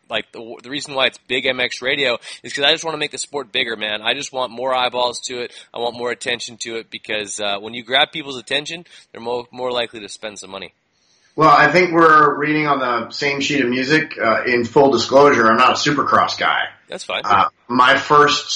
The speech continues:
Speaker 2: Supercross race was filming A one last year.
Speaker 1: There you go.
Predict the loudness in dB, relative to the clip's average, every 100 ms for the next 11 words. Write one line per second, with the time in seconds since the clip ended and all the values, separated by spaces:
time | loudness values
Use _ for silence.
0 | -2 0 0 0 4 4 4 2 4 4
1 | 2 -4 -10 -14 _ _ _ _ -4 -4
2 | -2 2 4 4 2 -2 0 0 2 4
3 | 4 4 2 2 2 0 -2 -2 -2 -10
4 | _ -12 -12 -12 -16